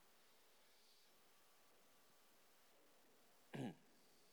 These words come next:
Ma non so se avete fatto caso a una cosa. Nel momento in cui Gesù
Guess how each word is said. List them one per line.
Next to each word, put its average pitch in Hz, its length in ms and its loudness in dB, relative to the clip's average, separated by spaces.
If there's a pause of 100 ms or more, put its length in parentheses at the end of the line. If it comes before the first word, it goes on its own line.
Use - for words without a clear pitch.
(2000)
Ma 165 320 12 (2500)
non 180 260 12
so 220 220 12
se 117 120 12
avete 101 260 12
fatto 101 280 12
caso 90 260 12
a 90 40 12
una 87 160 10
cosa. - 320 8 (2000)
Nel 185 460 12
momento 214 680 12
in 185 140 12
cui 180 320 12
Gesù 151 460 12